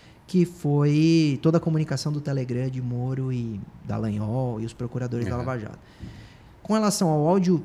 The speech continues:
Speaker 1: da conversa aqui interceptada, houve, houve uma questão processual, porque assim, o Moro, ele, ele poderia decidir pelo sigilo ou não, tá?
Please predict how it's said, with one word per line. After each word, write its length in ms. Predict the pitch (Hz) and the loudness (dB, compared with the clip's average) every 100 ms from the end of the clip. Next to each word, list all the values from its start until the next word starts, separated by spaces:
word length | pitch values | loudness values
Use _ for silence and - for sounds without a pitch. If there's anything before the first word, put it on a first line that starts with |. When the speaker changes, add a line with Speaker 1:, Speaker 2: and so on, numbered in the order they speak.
| - | -2
Speaker 1:
da 160 | 151 202 | -4 -2
conversa 720 | - 190 139 123 120 - 113 | -2 -2 0 -2 -4 -8 -10
aqui 240 | - 143 | -8 -6
interceptada, 880 | 131 120 - 117 - 139 143 117 104 - - - - - | -4 -4 -6 -10 -8 -6 -4 -6 -8 -12 -20 -20 -20 -4
houve, 400 | 156 160 175 165 - - - - | -2 0 0 0 -6 -20 -20 -8
houve 140 | 202 | -6
uma 140 | 226 226 | -4 -4
questão 300 | 196 - 220 | -4 -2 -4
processual, 580 | 226 202 208 - 160 120 | -4 -6 -4 -2 -4 -2
porque 120 | 139 | -6
assim, 260 | 127 117 110 - | -6 -8 -10 -8
o 60 | |
Moro, 640 | 127 127 131 151 185 190 - | -6 -2 0 0 0 0 -4
ele, 420 | 143 147 147 123 - | -4 -2 -2 -4 -6
ele 300 | 127 139 127 - - - | -6 -4 -6 -10 -18 -6
poderia 440 | 143 135 143 185 | -2 0 2 2
decidir 540 | 175 165 165 123 151 160 | 2 -2 -4 -2 -2 0
pelo 240 | 165 156 | -2 -4
sigilo 520 | - 139 120 147 170 | -6 -8 -4 -4 -2
ou 80 | 156 | -2
não, 240 | 127 113 92 - - - - - | -4 -4 -8 -14 -20 -20 -20 -10
tá? 200 | 110 | -8